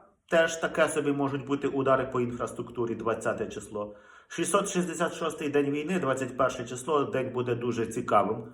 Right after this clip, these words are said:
по подіях, але й небезпечним в тому числі. Тому що карта тюрми — це карта жорстокості та репресій. І, ну, і звичайно, що двадцять четверте число, вогневі атаки, вогневі загрози,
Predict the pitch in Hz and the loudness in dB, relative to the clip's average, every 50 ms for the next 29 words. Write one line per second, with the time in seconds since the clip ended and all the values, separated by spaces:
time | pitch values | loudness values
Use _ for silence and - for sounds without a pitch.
0 | - - _ - - 117 - 135 120 110 120 127 135 135 135 - - - - - | -18 -20 _ -6 -6 -2 2 2 2 2 0 0 0 0 -2 -4 -8 -12 -14 -4
1 | - 131 139 156 165 160 156 156 147 139 151 147 - - 113 98 92 - 104 92 | 4 4 6 6 6 4 4 2 2 2 2 0 2 2 2 2 2 -4 -6 -6
2 | 90 90 113 101 95 95 92 - 101 - - 92 95 113 120 123 120 139 - - | -4 -4 -4 -2 -2 -4 -6 -6 -10 -10 -10 -6 -6 -4 -4 -2 -4 -2 4 6
3 | 143 139 - - 120 - 139 131 135 156 156 - 135 - - 131 - - 120 110 | 6 6 6 2 -2 0 0 -2 -2 -2 -2 -2 -2 2 4 4 4 4 0 0
4 | 120 127 120 - - - 156 147 - 143 - - 117 117 123 117 120 117 120 117 | 0 0 -4 -2 -2 -2 -2 0 0 -4 -4 -4 -2 2 2 2 2 2 0 0
5 | 113 95 90 - - 90 82 - - - - - - - - - - - _ _ | 0 0 -2 -4 -8 -10 -10 -12 -16 -20 -20 -20 -20 -20 -20 -20 -20 -20 _ _
6 | - 185 185 202 208 208 196 190 180 170 156 147 139 135 131 127 131 135 135 165 | 0 2 2 4 4 6 8 8 10 10 10 10 8 8 4 2 0 0 2 4
7 | 180 175 143 120 - 123 135 139 135 175 170 160 151 139 143 - - 123 113 120 | 4 6 6 4 2 2 0 2 4 4 4 4 4 0 -2 0 -2 0 2 4
8 | 143 135 139 147 135 113 135 - 135 139 139 135 - 117 113 - - - - 190 | 2 2 2 2 0 0 -2 2 4 4 4 4 2 -4 -4 -4 -8 -4 -2 0
9 | 185 165 123 107 - 123 120 127 135 127 120 110 - 156 160 - - 120 113 107 | 2 2 2 2 2 0 0 2 2 2 2 4 4 2 2 2 0 -2 -2 -2
10 | 110 110 113 113 110 107 117 - - 135 143 143 131 123 | -4 -4 -4 -4 -2 0 -2 -2 0 0 -2 -2 -2 -4